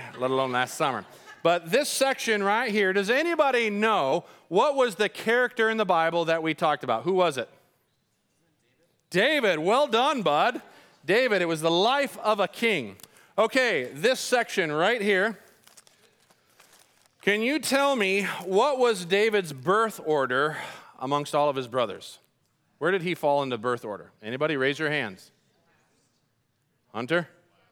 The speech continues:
Last. Well done, bud. Okay. This section right here, this is a tough one, so I need someone to be smart and really remember. What was the name of the giant David fought?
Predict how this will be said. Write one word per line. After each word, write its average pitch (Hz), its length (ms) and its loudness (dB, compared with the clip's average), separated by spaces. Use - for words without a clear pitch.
Last. 101 500 -4
Well 110 140 0
done, 127 220 -2
bud. 120 240 -2
Okay. 160 460 -2
This 220 200 2
section 226 480 0
right 214 280 0
here, 196 360 0
this 156 100 -2
is 180 80 -4
a 185 60 2
tough 220 320 0
one, 170 300 -2
so 165 260 2
I 160 120 0
need 165 180 -4
someone 175 220 -2
to 165 40 -2
be 160 140 -2
smart 175 400 -2
and 147 100 -8
really 160 260 0
remember. 151 440 -2
What 220 320 2
was 339 180 0
the 226 100 2
name 151 800 -2
of 160 240 0
the 180 140 0
giant 151 800 -4
David 131 380 -2
fought? 107 440 -4